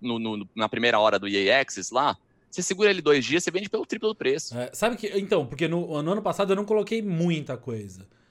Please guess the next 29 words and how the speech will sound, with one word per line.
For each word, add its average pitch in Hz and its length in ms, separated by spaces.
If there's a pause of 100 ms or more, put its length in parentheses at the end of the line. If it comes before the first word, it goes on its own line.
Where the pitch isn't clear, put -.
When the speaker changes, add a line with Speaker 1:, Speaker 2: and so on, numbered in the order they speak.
(360)
Speaker 1:
Uhum. 107 160
Speaker 2:
né? 117 260
Em 131 120
termos 185 340
de 185 220
fifa 214 320
Points, 185 340
não 208 140
era 214 120
muito 185 240
comparando 175 440
com 170 100
muita 175 280
gente, 143 300
mas 147 220
em 147 80
termos 147 300
de 147 80
grana 147 260
era 185 120
bastante. 180 500
Eu 127 40
coloquei 151 280
novecentos 190 360
reais, 175 340
que - 100
o 175 40
Dodô 180 440
Pires 233 680